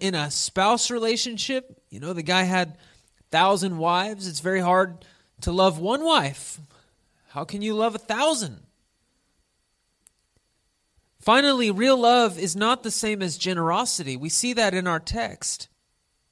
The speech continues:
"If I give all I possess to the poor and give over my body to hardship that I may boast, I do not have love. I, I gain nothing."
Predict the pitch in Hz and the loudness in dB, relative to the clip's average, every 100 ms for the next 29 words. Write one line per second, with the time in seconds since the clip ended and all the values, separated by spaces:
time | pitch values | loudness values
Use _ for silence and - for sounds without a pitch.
0 | _ _ - 156 196 208 160 240 247 202 | _ _ -12 -2 2 2 4 4 4 2
1 | 202 233 214 202 202 180 170 180 190 - | 2 4 2 0 -2 -2 0 0 0 -2
2 | 196 156 139 - 156 123 143 160 _ _ | -4 -6 -8 -8 -6 -4 -4 -8 _ _
3 | _ _ _ 127 127 170 202 196 202 180 | _ _ _ -10 -4 0 2 2 2 0
4 | 160 170 180 170 156 131 190 214 - 156 | 2 2 2 2 -4 -2 -4 -2 -6 -8
5 | - 135 147 143 131 151 185 170 - 143 | -8 -6 -6 -6 -8 -6 -6 -8 -8 -6
6 | 196 214 127 120 113 104 110 151 - 92 | -6 -6 -10 -10 -12 -10 -10 -10 -12 -16
7 | 90 - 165 156 165 160 160 220 - 170 | -14 -14 -14 -12 -12 -10 -12 -12 -16 -20